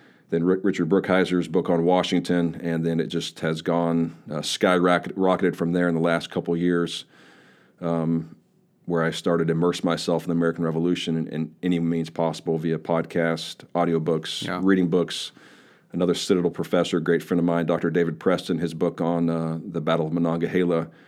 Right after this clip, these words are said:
Speaker 2: Right. Oh,
Speaker 1: Really
Speaker 2: yeah. Braddock's defeat.
Speaker 1: Braddock's
Speaker 2: Yeah.
Speaker 1: defeat, correct. Really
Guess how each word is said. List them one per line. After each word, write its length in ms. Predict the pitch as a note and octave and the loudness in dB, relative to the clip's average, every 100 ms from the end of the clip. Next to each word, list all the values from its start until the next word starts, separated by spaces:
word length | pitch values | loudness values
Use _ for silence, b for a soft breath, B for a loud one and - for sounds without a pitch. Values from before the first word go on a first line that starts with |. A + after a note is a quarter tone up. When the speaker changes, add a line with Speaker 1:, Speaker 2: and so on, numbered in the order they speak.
| B B B B | B B B B
Speaker 2:
Right. 180 | - A#2 | -4 2
Oh, 80 | B2 | 6
Speaker 1:
Really 280 | A2 A2+ G#2+ | 8 8 6
Speaker 2:
yeah. 120 | F#2+ | 4
Braddock's 420 | F#2 G2 G2 G2 | 0 2 2 0
defeat. 400 | G2 F#2+ B2 A#2 | -6 -2 -2 2
Speaker 1:
Braddock's 300 | F#2+ F#2+ F#2+ | 4 6 6
Speaker 2:
Yeah. 40 | F#2+ | 2
Speaker 1:
defeat, 400 | - G#2+ G2+ - | 4 6 6 4
correct. 420 | F#2+ G2 F#2+ - | 4 6 4 2
Really 520 | G2 A2 G#2+ G2+ F#2 | 4 8 8 6 2